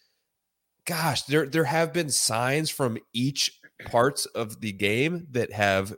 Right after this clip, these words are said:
we've seen it get better, and then something else gets better and something gets worse. Like, it, it's like a teeter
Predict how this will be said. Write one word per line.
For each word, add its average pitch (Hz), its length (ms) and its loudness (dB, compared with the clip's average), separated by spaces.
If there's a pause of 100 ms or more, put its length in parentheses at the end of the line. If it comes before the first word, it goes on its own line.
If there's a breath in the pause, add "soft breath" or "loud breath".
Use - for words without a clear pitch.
(120)
we've 107 160 -2
seen 117 440 2
it 170 280 -2
get 123 200 2
better, 180 380 4
and 123 180 2
then 113 380 2
something 131 400 0
else 120 220 4
gets 143 180 0
better 143 240 6
and 127 100 0
something 123 300 0
gets 110 180 -2
worse. 104 440 0
Like, 82 180 -6
it, 90 240 -4
it's 98 240 -2
like 101 240 -2 (280 soft breath)
a 98 80 2
teeter 117 580 2